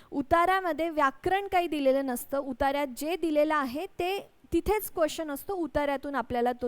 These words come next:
तसाच क्वेश्चन आन्सर द्यायचा असतो. इथे व्याकरणचा संबंध नसतो. पण इंग्लिशमध्ये तुम्हाला एका उतार्यावरती पाच क्वेश्चन होते,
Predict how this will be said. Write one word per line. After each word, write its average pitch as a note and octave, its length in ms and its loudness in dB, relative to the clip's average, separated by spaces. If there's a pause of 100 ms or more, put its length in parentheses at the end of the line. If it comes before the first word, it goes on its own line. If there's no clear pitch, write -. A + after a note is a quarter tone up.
तसाच E4+ 340 0
क्वेश्चन C#4 300 -6 (360)
आन्सर B3+ 380 0
द्यायचा G3+ 340 0
असतो. G3+ 220 -6
इथे C#4 220 -4
व्याकरणचा E4 640 0
संबंध C4+ 480 -2 (200)
नसतो. A#3+ 480 -2 (300)
पण D#4 220 0
इंग्लिशमध्ये E4+ 580 0
तुम्हाला D4 360 -2
एका C#4 320 0
उतार्यावरती B3+ 720 0
पाच D#4+ 440 0
क्वेश्चन C4+ 420 -6
होते, B3 300 -6